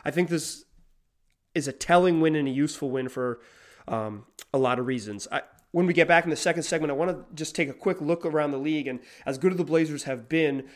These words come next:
where they stack up and who else is coming on their heels for that, uh, that race for that third or fourth spot in the West.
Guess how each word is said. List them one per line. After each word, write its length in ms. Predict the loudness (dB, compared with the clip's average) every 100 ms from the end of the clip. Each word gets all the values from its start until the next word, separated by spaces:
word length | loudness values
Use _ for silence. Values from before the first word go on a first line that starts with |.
| -20 _ _ -12
where 300 | 0 2 4
they 140 | 2
stack 400 | 0 0 0 0
up 200 | -2 -2
and 100 | -4
who 160 | -2 -2
else 180 | -4
is 100 | -10
coming 260 | -12 -8 -8
on 100 | -8
their 100 | -10
heels 320 | -12 -12 -12
for 140 | -14 -10
that, 240 | -10 -10
uh, 180 | -12 -10
that 240 | -8 -6 -4
race 240 | -6 -6
for 80 | -10
that 200 | -12 -12
third 340 | -8 -6 -4
or 100 | -6
fourth 340 | -10 -10 -12 -12
spot 380 | -12 -12 -12 -12
in 60 |
the 80 | -12
West. 520 | -10 -12 -14 -20 -20